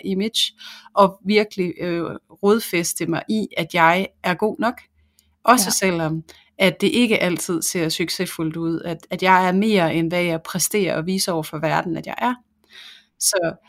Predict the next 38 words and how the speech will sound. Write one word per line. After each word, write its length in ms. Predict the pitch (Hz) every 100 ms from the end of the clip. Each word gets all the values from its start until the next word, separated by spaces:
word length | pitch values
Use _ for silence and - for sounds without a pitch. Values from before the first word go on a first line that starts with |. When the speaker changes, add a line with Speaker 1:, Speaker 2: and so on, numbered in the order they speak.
| _ -
Speaker 1:
jeg 160 | 196 233
har 140 | 190
virkelig 340 | 220 247 180
også 160 | 165 -
sådan 280 | 190 170 156
kunne 140 | - 180
læne 180 | 175 196
mig 80 | 180
op 140 | 185
ad 60 | 175
enagrammet 720 | 175 151 - 196 185 170 -
i 80 | 185
forhold 420 | 185 180 180 165
til 260 | - 180 175
at 160 | - 170
forstå, 680 | - - 160 - 214 196 - -
hvorfor 260 | 185 -
jeg 100 | 220
gør, 140 | 214 175
som 200 | - 170
jeg 100 | 160
gør, 220 | 170 170
og 160 | 165 180
ligesom 220 | 180 170
hvad 140 | 170
der 60 | 170
er 320 | 170 - 170
min 520 | 170 170 170 170 - 180
motivation 800 | 180 170 160 170 - 220 185 160 -
for 80 |
at 160 | 175 165
gøre 420 | 160 160 170 185
eller 160 | 175 156
ikke 180 | 190 -
gøre 240 | 160 170
noget. 280 | 185 160 175 - _ _ - _ -
Speaker 2:
Mhm. 100 | 220
Speaker 1:
Øhm, 340 | 170 185 156